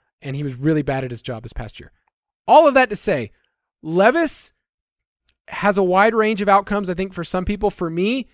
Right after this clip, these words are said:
he's just someone that I just don't feel comfortable of holding up at the next level. I don't think it's gonna work. Um, so, yeah, Jay Cutler with wheels was, Jay Cutler had a couple of moments, but for fantasy,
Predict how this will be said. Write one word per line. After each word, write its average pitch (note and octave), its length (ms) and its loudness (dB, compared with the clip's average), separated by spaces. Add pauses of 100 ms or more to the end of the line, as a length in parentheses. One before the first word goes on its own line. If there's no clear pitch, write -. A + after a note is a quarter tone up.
(200)
he's G3 200 -6
just A3 220 -2
someone G3 280 -2
that E3+ 280 -2
I F#3+ 180 2
just G3 240 -4
don't F#3+ 200 -2
feel F#3+ 200 -2
comfortable G3 640 -2 (240)
of D3 100 -12
holding G#3+ 380 2
up G3 220 0 (240)
at D3 120 -14
the D#3 60 -4
next F#3 280 -4
level. F3 240 0
I C3 100 -6
don't E3+ 240 -4
think G3+ 140 -6
it's G3+ 120 -4
gonna G#3 160 0
work. F3+ 360 0 (480)
Um, D3+ 320 -4
so, E3 300 0
yeah, E3 180 0
Jay G3+ 280 4
Cutler B3+ 300 0
with A3 200 0
wheels G3 360 2
was, F3+ 360 -2 (260)
Jay F#3+ 140 0
Cutler A#3 220 -2
had G#3 120 4
a E3 40 -2
couple F#3+ 340 -4
of F#3+ 60 -2
moments, F3+ 280 0
but E3 180 -8
for F3 140 -6
fantasy, F3+ 580 -6